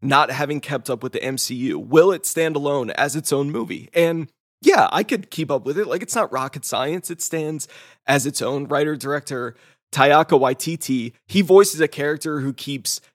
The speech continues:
filling in narrative gaps for people like me. But the reason I made the decision to buy a ticket is that I heard that Christian Bale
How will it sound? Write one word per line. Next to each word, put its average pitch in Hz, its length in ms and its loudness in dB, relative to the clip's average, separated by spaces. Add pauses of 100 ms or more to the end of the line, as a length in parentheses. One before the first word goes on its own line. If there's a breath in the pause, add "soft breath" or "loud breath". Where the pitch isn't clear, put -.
filling 151 340 6
in 143 140 -2
narrative 135 360 -4
gaps 131 460 2
for 127 300 -8 (100)
people 131 340 -2
like 127 240 -2
me. 123 380 -6
But 143 300 0
the 131 60 -10
reason 175 260 -4
I 147 80 0
made 147 300 2
the 143 60 -2
decision 135 420 -4
to 135 120 -10
buy 135 160 2
a 120 100 -4
ticket 143 360 -6
is 131 140 -6
that 147 100 2
I 139 100 0
heard 175 360 4
that 139 100 -8
Christian 131 400 -6
Bale 123 420 2